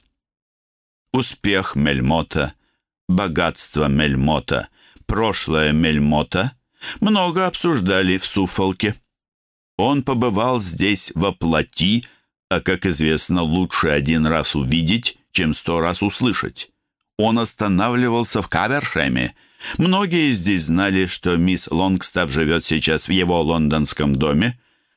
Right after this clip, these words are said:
О продаже Пикеринга написали все суффолкские и норфолкские газеты. Слухи о былых мошенничествах Мельмота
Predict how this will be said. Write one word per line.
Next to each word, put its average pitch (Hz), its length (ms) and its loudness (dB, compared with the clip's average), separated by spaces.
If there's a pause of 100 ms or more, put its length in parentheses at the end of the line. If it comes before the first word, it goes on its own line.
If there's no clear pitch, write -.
О 135 80 -2
продаже 190 520 0
Пикеринга 156 760 0
написали 131 580 0
все 110 280 0
суффолкские 95 720 0
и 87 60 2
норфолкские 87 960 0
газеты. 78 640 0 (640)
Слухи 165 720 0
о 139 120 -2
былых 123 480 0
мошенничествах 92 960 0
Мельмота 80 680 0